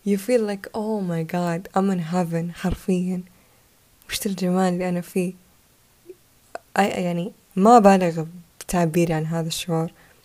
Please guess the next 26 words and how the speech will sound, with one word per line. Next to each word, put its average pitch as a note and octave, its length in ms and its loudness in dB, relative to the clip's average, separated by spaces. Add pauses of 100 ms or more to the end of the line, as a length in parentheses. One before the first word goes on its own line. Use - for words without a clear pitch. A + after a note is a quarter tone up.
(120)
بس - 140 -6
فعلًا A#3+ 280 -2
في G#3+ 220 -4
أشخاص G3 480 -6
رهيبة F3 540 -2 (380)
لما F3+ 100 -6
تكون F#3+ 240 -2
معهم F#3 200 -2
تحس - 360 -6 (540)
إنه، F3+ 280 0
"واو، F#3 300 2 (640)
أنا F#3+ 120 4
مرة F#3 240 2
محظوظ F3+ 420 -2
إن F#3 60 -2
أنا E3+ 200 -2
مع F#3 140 -4
هذا F3 220 -4
الشخص." - 500 -12 (1200)
وفي A#3 640 0 (320)
هوايات G#3 800 4
ممكن F#3 240 -4
إنك F3+ 160 -6
تمارسها F3+ 640 -4
وتقول، F3 380 -6
"واو، F3+ 580 -6